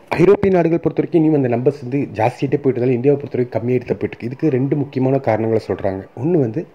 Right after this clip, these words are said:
இந்தியாவில் இருக்கிற மக்கள் வந்து, maximum மக்கள் வந்து அந்த virus லைட்டாவது பார்த்துட்டாங்க,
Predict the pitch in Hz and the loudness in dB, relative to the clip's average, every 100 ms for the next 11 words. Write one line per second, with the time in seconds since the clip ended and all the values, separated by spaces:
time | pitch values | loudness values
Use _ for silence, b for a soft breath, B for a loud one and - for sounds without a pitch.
0 | b b b b b _ _ 131 160 202 | b b b b b _ _ -4 0 2
1 | 165 160 139 120 - 143 127 139 117 135 | 0 -2 -2 -2 0 0 0 -2 -4 -8
2 | - - 170 170 - 113 - 131 123 147 | -10 -6 -4 -4 -6 -8 -2 -2 -2 -4
3 | 151 123 110 104 92 113 127 131 117 127 | -6 -6 -8 -10 -8 -4 -4 -4 -4 -2
4 | 131 120 131 117 110 - 107 | -2 -2 -2 -6 -10 -8 -10